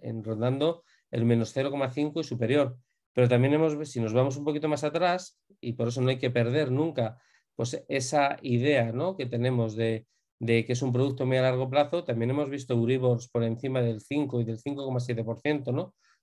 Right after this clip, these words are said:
Como fue el máximo cuando estalló la crisis en el dos mil ocho, dos mil nueve, ¿no?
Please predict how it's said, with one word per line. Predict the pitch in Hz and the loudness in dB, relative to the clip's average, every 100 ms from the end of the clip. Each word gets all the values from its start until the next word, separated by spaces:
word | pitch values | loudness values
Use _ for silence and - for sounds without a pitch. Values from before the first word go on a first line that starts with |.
| _ | _
Como | 123 120 | 2 2
fue | 123 131 127 | 4 2 6
el | 120 | 6
máximo | 123 131 - 123 120 117 110 | 4 0 0 2 4 2 0
cuando | 113 113 | -4 -6
estalló | - 110 107 | -4 -4 -2
la | 101 | -4
crisis | 127 123 123 110 | -6 -4 -4 -4
en | 113 107 | -4 -4
el | 110 107 101 104 107 110 _ | -4 -6 -10 -12 -12 -12 _
dos | 196 127 113 | -14 -8 -2
mil | 117 | 2
ocho, | 120 123 117 | 2 0 -4
dos | 107 | -4
mil | 110 | -2
nueve, | 117 127 113 | 2 2 2
¿no? | 139 | -2